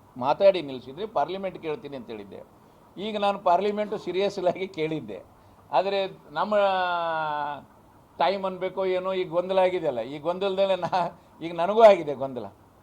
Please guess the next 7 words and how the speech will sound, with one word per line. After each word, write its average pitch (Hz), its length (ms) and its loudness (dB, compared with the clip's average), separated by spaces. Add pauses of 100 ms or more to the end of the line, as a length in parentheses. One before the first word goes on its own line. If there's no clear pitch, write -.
(160)
So 160 140 -4
ನಾನೇ 190 540 0 (140)
actually 180 520 -4 (100)
ಅಲ್ಲಿ 160 400 -4
ಟಿಕೆಟ್ಲಿಗೆ 160 560 -14
ಸೀರಿಯಸ್ಸಾಗಿ 151 480 -10
ಕೇಳಿದ್ದೆ. 156 500 -10